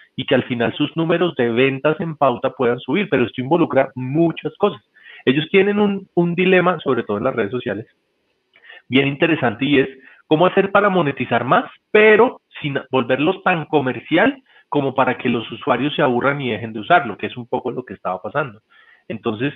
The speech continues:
esto le pasa a todas las plataformas y, y ellos finalmente están haciendo su mejor esfuerzo por entregarnos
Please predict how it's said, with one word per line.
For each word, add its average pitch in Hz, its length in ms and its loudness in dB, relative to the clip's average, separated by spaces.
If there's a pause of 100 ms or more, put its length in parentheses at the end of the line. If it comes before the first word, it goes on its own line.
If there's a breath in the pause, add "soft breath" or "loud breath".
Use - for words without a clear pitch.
esto 135 220 0
le 196 100 2
pasa 160 220 2
a 156 80 -6
todas 175 200 4
las 180 120 0
plataformas 123 680 -2
y, 135 200 -6
y 110 240 -8
ellos 107 260 -8
finalmente 127 460 -4
están 160 240 -2
haciendo 170 420 0 (280 loud breath)
su 147 140 -2
mejor 123 260 2
esfuerzo 160 680 4
por 143 140 4
entregarnos 113 640 -2